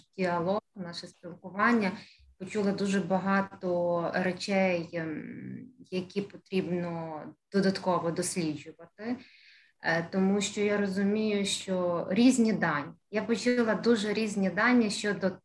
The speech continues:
того, що я саме починала розказувати. На рахунок того, що електролізер бувають різні, які по-різному споживають,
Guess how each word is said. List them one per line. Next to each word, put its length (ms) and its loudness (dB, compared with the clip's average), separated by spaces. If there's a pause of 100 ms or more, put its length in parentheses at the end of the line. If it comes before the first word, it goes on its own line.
(140)
того, 300 2
що 160 -6
я 200 4
саме 400 2
починала 800 2
розказувати. 720 -4 (140)
На 100 -18
рахунок 460 -4
того, 200 0
що 160 -6
електролізер 960 2 (380)
бувають 600 6
різні, 540 0 (120)
які 280 -2
по-різному 800 4
споживають, 920 0